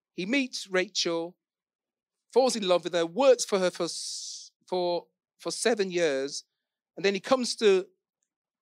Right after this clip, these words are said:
Laam, Laban, Lebanon, Laban,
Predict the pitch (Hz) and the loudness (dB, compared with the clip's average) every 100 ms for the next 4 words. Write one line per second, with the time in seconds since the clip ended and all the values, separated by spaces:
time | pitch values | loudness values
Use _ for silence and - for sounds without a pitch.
0 | _ _ _ _ 175 208 185 156 202 - | _ _ _ _ 0 4 4 2 -2 -16
1 | _ _ _ 170 208 170 147 226 196 135 | _ _ _ 0 0 -2 -4 0 0 -2
2 | 143 202 _ _ _ _ _ _ 170 233 | -6 -10 _ _ _ _ _ _ 0 2
3 | 151 147 | 2 -6